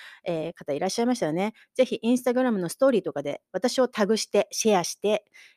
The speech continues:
ええ、ね、ください。はい。あの、今日ね、ちなみにこういう風に思っちゃった時、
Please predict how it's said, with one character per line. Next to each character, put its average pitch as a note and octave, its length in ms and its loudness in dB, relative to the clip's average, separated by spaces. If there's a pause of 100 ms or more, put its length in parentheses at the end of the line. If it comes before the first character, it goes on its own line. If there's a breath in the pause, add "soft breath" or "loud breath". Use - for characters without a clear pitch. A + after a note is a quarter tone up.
え D3 1120 -6
え、 - 20 -8
ね、 G#3 300 -2
く F3 100 0
だ E3+ 200 0
さ C4+ 280 6
い。 - 140 2 (480)
は F#3 180 -4
い。 G3+ 220 0
あ F3 80 -6
の、 D#3+ 640 -4 (540 loud breath)
今 F#4+ 160 6
日 - 40 4
ね、 F#3+ 280 0
ち C#4 120 0
な D4+ 120 6
み D4+ 100 6
に D4 200 4
こ D#4 120 2
う D4+ 40 0
い D#4 40 0
う - 40 0
風 D#4+ 120 2
に G3 80 2
思 G#3 160 4
っ C4 40 4
ち A#3+ 80 2
ゃ G3+ 40 6
っ F#3+ 40 -2
た E3+ 100 0
時、 D#3 320 -6